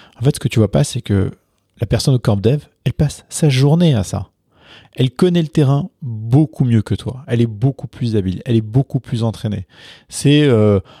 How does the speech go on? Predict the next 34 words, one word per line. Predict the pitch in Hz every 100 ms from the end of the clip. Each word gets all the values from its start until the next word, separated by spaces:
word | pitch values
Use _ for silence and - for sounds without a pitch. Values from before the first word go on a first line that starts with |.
| _
un | 143
rookie | 113 139 143 160
qui | 151
débarque, | 117 120 123 123 117 -
euh, | 101 95 95 95
avec, | - 101 110 - 110
euh, | 92 90
pas | 87 110
mal | 117 120
de, | 107 92
de, | 98 101
de, | 95 95
de | 98
talent, | - - 123 131 165 190 _ _
mais | 135 113
peu | _ - 185
d'expérience | 151 143 - 120 113 127 151 - - _ - - _
sur | - - 131 110
un | 104 101 101 101
terrain | 95 135 120
de | 110
boxe | 117 151 - - -
avec | - 107 107
beaucoup | 107 131 147
de | 127
monde | 127 143 156 - -
et |
quelqu'un | 117 113 139
de | 127
très | 123
expérimenté. | 113 - 107 101 101 - _ -
Et |
donc, | 101 139 -
euh, | 120